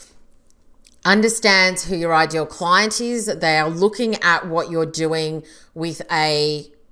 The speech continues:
objective eye, and they can ask great questions that are relevant to your audience and your business and what you want to do. And reflection, I think, is such a big thing for any business owner, because the majority of the time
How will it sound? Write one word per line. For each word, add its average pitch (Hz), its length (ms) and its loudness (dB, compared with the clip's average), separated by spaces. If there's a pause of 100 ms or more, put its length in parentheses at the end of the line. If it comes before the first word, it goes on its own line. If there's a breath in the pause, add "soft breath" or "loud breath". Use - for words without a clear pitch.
(140)
objective 185 580 -2
eye, 143 520 -2 (420 soft breath)
and 185 220 2
they 185 240 4
can 190 320 -8
ask 160 540 -2
great 165 360 -4
questions 170 960 -8 (100)
that 160 480 2
are 170 120 0
relevant 180 760 0
to - 200 -4
your 165 200 -4
audience 156 540 -4
and 151 160 -8
your 147 80 -2
business 143 380 -6
and 143 120 -6
what 143 140 -6
you 151 80 -10
want 139 140 -6
to 139 80 -6
do. 110 340 -8 (800 loud breath)
And 233 200 2
reflection, 277 720 -2
I 247 140 2
think, 214 260 -4
is 202 160 -4
such - 320 -4
a 220 60 -2
big 208 200 -2
thing 170 200 -6
for 156 180 -10
any 175 240 -4
business 160 420 -4
owner, 180 280 -4
because 277 340 -6
the 285 80 -4
majority 269 540 2
of 269 80 -10
the 269 80 0
time 175 580 -2